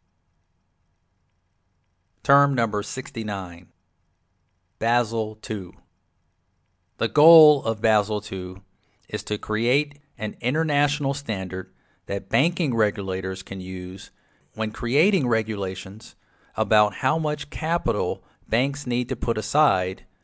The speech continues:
to guard against the types of financial and operational risks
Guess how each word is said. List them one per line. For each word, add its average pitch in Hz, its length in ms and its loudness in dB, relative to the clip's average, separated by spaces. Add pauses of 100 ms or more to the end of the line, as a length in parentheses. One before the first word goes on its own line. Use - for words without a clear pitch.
(200)
to 117 120 -4
guard 151 340 6
against 123 480 -2
the 107 100 0
types 135 520 -2
of 107 140 -8
financial 120 760 -2
and 104 320 -6
operational 104 760 0
risks 120 600 -2